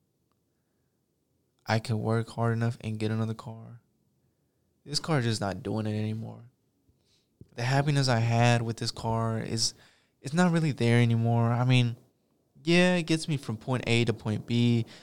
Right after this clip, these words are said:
It doesn't give, really give me any problems. Obviously, the maintenance is the usual, whatever. But <sighs> I want a new car. I want something newer. It's been, it's been at least a couple years, a year, two years.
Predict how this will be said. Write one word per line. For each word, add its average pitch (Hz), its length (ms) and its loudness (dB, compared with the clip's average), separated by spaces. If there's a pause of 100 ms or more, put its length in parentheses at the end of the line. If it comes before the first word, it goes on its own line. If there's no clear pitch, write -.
(160)
It - 40 -10
doesn't 185 220 0
give, 156 220 0
really 135 200 4
give 123 120 0
me 117 80 0
any 110 120 0
problems. 107 960 -2 (420)
Obviously, 135 380 2
the 113 100 0
maintenance 113 800 -4
is - 340 -20 (420)
the 120 100 -4
usual, 117 460 2
whatever. 117 400 6 (1040)
But 151 260 4 (420)
<sighs> - 400 -20
I 117 60 -8
want 170 180 2
a 160 40 4
new 131 100 2
car. - 600 -4 (1040)
I 123 40 4
want 147 120 8
something 131 300 2
newer. 110 420 -4
It's 113 120 -6
been, 151 240 4 (280)
it's - 100 -18
been 165 180 2
at 151 80 8
least 117 160 4
a 107 60 -2
couple - 220 -6
years, - 340 -6
a 120 80 2
year, 127 440 6
two 123 220 4
years. 107 420 -2